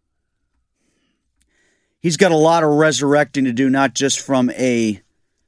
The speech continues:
football standpoint, but I don't think anybody is gonna look at him and say, "Well, that's a guy who can be a quality sound backup."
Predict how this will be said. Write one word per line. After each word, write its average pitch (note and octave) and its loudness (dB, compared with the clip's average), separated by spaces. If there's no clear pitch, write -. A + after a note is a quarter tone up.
football F3 0
standpoint, E3 0
but C#3 0
I C#3 2
don't E3+ 0
think E3 -4
anybody D3 0
is B2 -4
gonna C3 0
look C3 -2
at C3 -2
him B2+ 2
and A#2 -2
say, B2 -2
"Well, A#2 -2
that's C#3 -2
a B2+ -6
guy B2 0
who A#2+ -2
can A2+ -4
be A2+ 0
a G2+ -4
quality A#2 0
sound A2+ -2
backup." F2+ -6